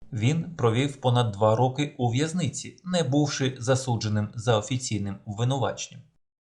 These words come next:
Губернатор Фелікс утримував його там, тому що сподівався, що Павло дасть йому хабар, та на прохання противників Павла.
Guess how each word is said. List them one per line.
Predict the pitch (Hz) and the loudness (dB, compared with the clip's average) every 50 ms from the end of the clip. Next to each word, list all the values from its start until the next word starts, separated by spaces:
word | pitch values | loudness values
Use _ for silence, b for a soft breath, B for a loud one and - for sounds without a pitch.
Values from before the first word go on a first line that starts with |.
| _ _ _ _ _ _ - | _ _ _ _ _ _ -4
Губернатор | 180 190 170 175 170 156 156 143 - 180 117 | -2 2 2 2 4 4 2 2 2 0 -2
Фелікс | - - 180 185 175 170 165 - - - | 0 2 2 2 2 2 -2 -4 -8 -6
утримував | - 143 - - 110 123 123 123 123 131 135 131 - | -6 -6 -4 0 0 2 4 4 4 4 4 2 0
його | 156 143 123 139 143 | 0 0 2 2 0
там, | 139 - 123 110 113 120 - - _ _ | 0 2 2 2 2 0 -4 -10 _ _
тому | - 208 196 170 | -4 -2 -2 0
що | - - - 143 | -2 0 -2 -2
сподівався, | 139 - - 156 165 196 180 120 101 92 - - - - - - _ _ _ - | -4 -4 -6 -4 -2 0 2 2 2 2 2 -2 -8 -10 -10 -12 _ _ _ -14
що | - - - - | -12 -8 -8 -4
Павло | - - 156 135 131 127 120 | 2 2 4 4 4 2 4
дасть | 107 131 127 117 - - | 4 4 2 2 0 -2
йому | 110 107 104 | -2 -2 -2
хабар, | 98 - - 127 107 95 95 - - _ _ _ _ _ _ _ _ - | -2 -2 -4 -4 -2 -4 -6 -8 -10 _ _ _ _ _ _ _ _ -4
та | 208 202 190 - - | -2 -2 -2 -2 0
на | 147 151 147 | 0 0 2
прохання | 147 139 123 - - 131 117 117 120 123 127 127 - - - | 2 0 -2 0 2 2 2 4 4 2 2 0 -4 -6 -4
противників | 139 147 143 - 117 104 101 104 101 95 120 113 - - | -4 -4 -2 -2 -4 -4 -4 -4 -6 -6 -8 -10 -6 -2
Павла. | 127 107 98 92 - - | 0 0 0 0 -4 -10